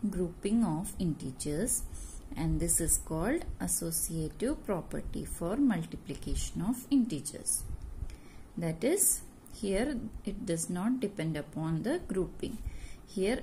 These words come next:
A and B are grouped, here B and C.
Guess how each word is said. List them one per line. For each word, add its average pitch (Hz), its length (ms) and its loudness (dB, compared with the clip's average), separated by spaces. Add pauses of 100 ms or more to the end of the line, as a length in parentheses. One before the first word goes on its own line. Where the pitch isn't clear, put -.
(100)
A 170 200 2
and 175 320 0
B 156 220 0
are 165 140 0
grouped, 214 480 0 (1300)
here 185 300 0 (180)
B 160 220 2
and 156 180 2
C. - 300 4